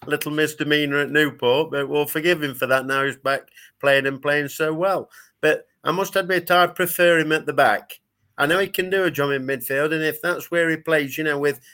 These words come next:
trying to fit people in, that's fine. I haven't got a problem with that. But I just think he's got more, what's the word I'm after, is more common sense is at the back, you know, where he can read the game that little bit better, 'cause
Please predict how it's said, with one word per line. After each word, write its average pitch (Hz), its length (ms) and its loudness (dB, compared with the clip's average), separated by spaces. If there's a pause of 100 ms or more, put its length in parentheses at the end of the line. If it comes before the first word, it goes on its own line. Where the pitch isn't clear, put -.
trying 160 260 0
to 156 120 -2
fit - 300 -4
people 151 360 -4
in, 143 180 -2
that's 151 220 -8
fine. 160 400 -4
I 135 40 -2
haven't 139 180 -4
got 147 100 -6
a 147 60 -4
problem 160 420 -4
with 113 120 -8
that. 120 220 -6
But 135 200 -2 (260)
I 135 80 -2
just 175 340 -4
think 165 280 0
he's 147 160 -6
got 143 200 -2
more, 160 480 0 (1000)
what's 170 260 -2
the 175 80 -2
word 151 220 2
I'm 131 140 -2
after, 117 460 -4 (100)
is 156 340 -4
more 180 300 -2
common 180 320 0
sense 135 760 -4 (840)
is 151 180 -2
at 156 140 0
the 151 80 -2
back, 143 300 2
you 147 100 -8
know, 143 160 -2
where 147 160 2
he 151 60 -2
can 151 240 -6
read 151 220 -4
the 147 80 -6
game 151 280 -2
that 151 180 -4
little 147 240 -10
bit 151 220 -2
better, 139 320 -2
'cause 131 320 -2